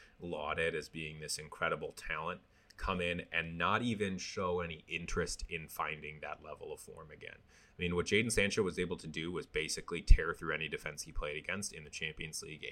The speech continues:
and in the Bundesliga for several seasons in a row. Where is that player? I'd, I'd love to know.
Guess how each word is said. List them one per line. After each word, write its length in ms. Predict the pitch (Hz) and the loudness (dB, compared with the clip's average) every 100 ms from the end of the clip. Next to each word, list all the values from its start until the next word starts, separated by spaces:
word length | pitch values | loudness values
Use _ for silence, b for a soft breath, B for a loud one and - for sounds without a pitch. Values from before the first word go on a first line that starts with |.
| 82 | -6
and 140 | 85 | -6
in 80 | 85 | -8
the 60 | 78 | -8
Bundesliga 680 | 78 76 82 85 85 98 | -10 -8 -8 -8 -6 -6
for 140 | - 78 | -6 -8
several 340 | 78 78 82 | -6 -6 -6
seasons 460 | - 78 80 82 80 | -8 -8 -10 -12 -12
in 80 | |
a 60 | 76 | -10
row. 340 | 73 76 101 - b b b - | -8 -6 -8 -12 b b b -2
Where 300 | 87 120 156 | 4 6 6
is 100 | 90 | 6
that 240 | 82 76 | 6 6
player? 360 | - 92 76 - - - - - - - - | 4 2 0 -6 -20 -20 -20 -20 -20 -20 -6
I'd, 220 | - 98 92 | 0 2 4
I'd 240 | 90 101 | 4 6
love 240 | 92 113 - | 4 2 2
to 80 | |
know. 360 | 82 95 80 - | 2 2 0 -4